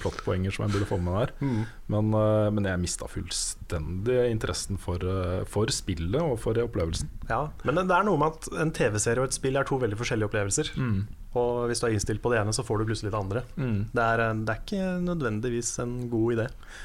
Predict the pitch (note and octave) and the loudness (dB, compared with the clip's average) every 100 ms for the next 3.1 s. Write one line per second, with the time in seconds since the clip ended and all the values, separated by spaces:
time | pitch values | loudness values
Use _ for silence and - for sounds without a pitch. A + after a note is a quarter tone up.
0 | - - B2+ C#3 C3 C3+ - G#2+ - A#2+ | -8 -2 2 4 2 2 2 2 0 -2
1 | C#3 A2+ - A2+ G#2+ F#2 G#2 G2+ B2 A2+ | 0 0 2 4 4 6 4 4 4 4
2 | A2 A2 G#2 F#2+ F2 G2 G#2 G#2 G2+ F2+ | 6 6 6 4 4 2 4 4 2 2
3 | F2+ | 2